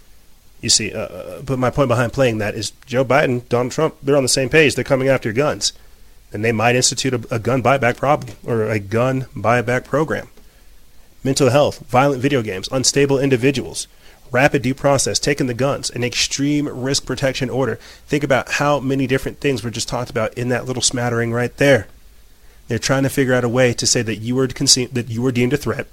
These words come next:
the same way we talked about conspiracy theories being deemed a threat. You're considered a, an issue, and that we have the cure. Take your guns,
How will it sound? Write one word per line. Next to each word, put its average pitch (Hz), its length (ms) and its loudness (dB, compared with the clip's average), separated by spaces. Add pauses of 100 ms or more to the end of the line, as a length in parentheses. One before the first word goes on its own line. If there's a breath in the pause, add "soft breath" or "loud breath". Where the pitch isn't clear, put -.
the - 80 -2
same 127 280 2
way 127 120 0
we 127 120 0
talked 123 240 -2
about 123 220 0
conspiracy 117 420 -4
theories 113 280 0
being 113 220 -4
deemed 113 200 0
a 135 60 0
threat. 104 280 -4 (420 soft breath)
You're 113 140 -2
considered 127 380 0
a, 139 240 0
an 156 60 2
issue, 117 400 2 (920)
and 123 160 0
that 107 160 0
we 127 180 2
have 127 200 2
the 120 60 -2
cure. 117 400 -4 (240)
Take 143 260 2
your 143 80 -4
guns, 113 440 -2